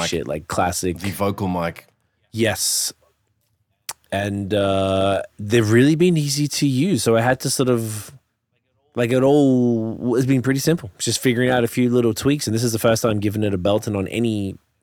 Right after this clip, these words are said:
Speaker 2: content that we've done. So I wasn't sure. We weren't sure which type of, uh, um, stand to get and shit. And we just got a regular, like, boom mic stand, which is perfect 'cause you can just put that bitch to the side and you just have a little guy right there. And we did a few little audio tests with Notion to make sure.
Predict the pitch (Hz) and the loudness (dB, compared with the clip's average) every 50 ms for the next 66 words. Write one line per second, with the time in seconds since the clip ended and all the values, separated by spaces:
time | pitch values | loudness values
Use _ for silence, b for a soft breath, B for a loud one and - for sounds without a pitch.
0 | _ - - 113 98 95 - 92 69 82 92 92 92 82 90 87 87 90 104 b | _ -8 -6 -6 -4 -4 -4 -4 -4 -4 -4 -4 -4 -4 -4 -4 -4 -6 -8 b
1 | b b b b b b b b b - - - 107 101 98 98 104 113 123 117 | b b b b b b b b b -6 -2 0 0 2 2 2 2 2 2 2
2 | 120 107 - - 110 107 104 110 113 110 107 113 110 98 104 - - - - 107 | 0 0 0 0 2 2 2 2 0 0 0 0 0 0 0 -2 -2 -4 -4 -4
3 | 98 - - 104 95 90 98 98 95 92 92 87 87 82 76 73 - - - - | -4 -2 -2 -4 -2 -2 0 0 0 0 0 0 -2 -2 -2 -4 -6 -8 -8 -8
4 | 73 73 76 78 71 - - - - 117 117 113 110 107 - - 104 98 107 107 | -8 -8 -8 -10 -10 -10 -8 -4 0 0 0 2 0 0 -2 -2 0 0 0 0
5 | 80 98 107 - - - 104 104 98 92 92 98 98 92 - 104 90 90 95 95 | 0 -2 -4 -4 -2 -2 -2 -2 -2 -2 -4 -4 -4 -2 -2 -2 -2 0 -2 -2
6 | 95 90 101 92 90 87 85 85 85 85 85 - 90 90 92 90 92 90 87 85 | -2 -2 -2 -2 -2 -2 -2 -2 -4 -6 -8 -8 -6 -4 -2 -2 -2 -2 -2 -2
7 | 85 85 82 - - - - 85 82 82 85 90 - b b b b b b b | -4 -4 -6 -8 -10 -10 -6 -6 -4 -4 -4 -6 -8 b b b b b b b
8 | b 107 95 95 92 - 101 95 87 - 107 - 98 87 90 90 87 85 - - | b -10 -8 -8 -6 -4 -4 -4 -4 -4 -8 -8 -8 -8 -6 -8 -8 -8 -8 -10
9 | 101 87 - 92 85 87 95 87 - - 95 90 87 - - 95 92 101 104 98 | -8 -6 -6 -6 -4 -6 -8 -8 -8 -8 -8 -6 -6 -4 -4 -2 -2 -2 -2 -2
10 | 95 90 87 87 87 85 87 - - 90 87 92 92 90 90 82 92 90 87 90 | -4 -4 -6 -6 -6 -8 -8 -6 -8 -6 -6 -4 -6 -6 -4 -4 -4 -4 -2 -2
11 | 92 90 85 87 90 92 107 120 127 113 101 95 92 90 92 92 98 90 98 92 | -2 -4 -4 -4 -4 -2 0 0 0 -2 -2 -2 -4 -4 -4 -4 -2 -2 -2 -2
12 | 87 - - 104 98 98 98 95 95 92 90 - - 92 101 101 104 104 104 101 | -2 -2 -4 -2 0 0 0 0 0 0 -2 -2 -4 -4 -2 -2 0 -2 -2 -2
13 | - 107 101 - - 90 90 95 101 113 120 - - 92 90 87 85 82 b b | -2 -2 -4 -4 -6 -6 -4 -2 -2 -2 -4 -4 -6 -6 -4 -6 -6 -8 b b
14 | b b b b b b b - - 95 98 101 98 90 - - 104 104 110 127 | b b b b b b b -8 -4 -4 -2 -4 -4 -4 -2 -2 0 2 2 0
15 | 127 | -2